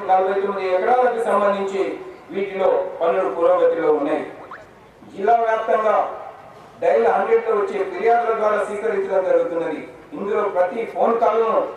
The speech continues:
సాధ్యమైనంత త్వరితగతిన ఐదు నిమిషాల్లో పరిష్కరించడం జరుగుతుంది. ఫిర్యాదుదారుడు పోలీస్ స్టేషన్కు రాకుండానే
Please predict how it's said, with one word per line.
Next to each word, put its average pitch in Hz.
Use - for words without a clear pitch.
సాధ్యమైనంత 202
త్వరితగతిన 226
ఐదు 190
నిమిషాల్లో 185
పరిష్కరించడం 147
జరుగుతుంది. 139
ఫిర్యాదుదారుడు 208
పోలీస్ 202
స్టేషన్కు 208
రాకుండానే 214